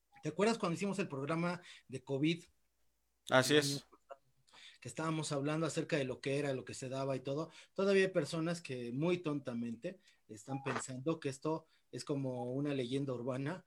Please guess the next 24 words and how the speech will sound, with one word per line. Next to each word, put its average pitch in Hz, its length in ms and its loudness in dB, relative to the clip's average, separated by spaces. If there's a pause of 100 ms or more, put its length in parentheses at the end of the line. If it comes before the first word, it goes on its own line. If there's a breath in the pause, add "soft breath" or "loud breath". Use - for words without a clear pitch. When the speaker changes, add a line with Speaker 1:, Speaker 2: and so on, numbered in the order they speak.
Speaker 1:
<laughs> - 180 -16
pero 190 120 8
no 147 140 4
es, 165 120 4
no 165 180 0
tiene 156 340 4
nada 156 320 2
de 165 60 6
Speaker 2:
Claro. 143 240 12
Speaker 1:
leyenda 123 220 0 (100)
urbana. - 260 -18 (400)
Esto 139 340 0
es 151 340 2 (340)
una 170 260 2
situación 165 560 0
que 175 100 -2
nos 135 160 -2
está 147 260 -4
pasando 156 580 -2
y - 100 -12
que 131 120 -10
nos 120 200 -10
está 139 240 -4
llenando 135 600 -4